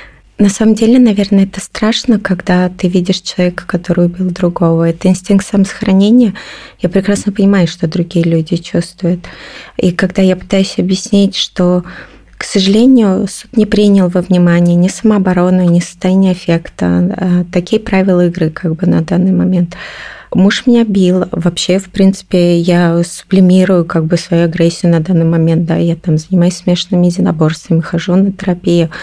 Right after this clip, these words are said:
И я не представляю угрозы обществу. И когда ты все это рассказываешь, но, видимо, это не подходит, не знаю,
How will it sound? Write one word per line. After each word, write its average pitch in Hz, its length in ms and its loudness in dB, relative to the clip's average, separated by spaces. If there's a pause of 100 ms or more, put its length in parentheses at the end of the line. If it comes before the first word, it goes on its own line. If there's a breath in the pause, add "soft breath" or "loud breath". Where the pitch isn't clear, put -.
(580 loud breath)
И 170 580 2
я 175 180 2
не 185 120 4
представляю 185 840 0
угрозы 170 560 0
обществу. 170 540 -2
И 175 40 -2
когда 196 300 -2
ты 214 120 -6
все - 200 -2
это 202 180 -4
рассказываешь, 226 760 -2
но, 196 100 4
видимо, 220 440 2
это 196 200 0
не 208 160 4
подходит, 214 680 -2
не 202 120 4
знаю, 220 260 0